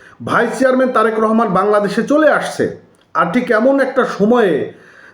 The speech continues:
নিজের প্রার্থিতা বাতিল করে কি প্রমাণ করলো?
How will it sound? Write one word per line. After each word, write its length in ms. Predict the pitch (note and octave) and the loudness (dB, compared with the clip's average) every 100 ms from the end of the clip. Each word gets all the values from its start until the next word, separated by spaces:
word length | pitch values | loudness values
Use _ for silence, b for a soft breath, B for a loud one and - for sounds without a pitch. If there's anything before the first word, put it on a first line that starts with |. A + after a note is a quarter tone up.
| D#3 | 0
নিজের 380 | F#3 A3 B3+ | 2 4 2
প্রার্থিতা 560 | B3 G#3+ G#3+ - C4+ C4 | 2 2 0 0 0 2
বাতিল 360 | F3 E3+ A#3+ A#3+ | 0 0 0 0
করে 480 | A#3 F#3 D3 C#3+ - - _ - | 2 2 2 -2 -10 -20 _ 0
কি 140 | D#4 | 2
প্রমাণ 420 | B3+ C#4 A#3 F3+ - | 4 2 2 0 0
করলো? 420 | B2+ F#2+ E2 | 0 0 -4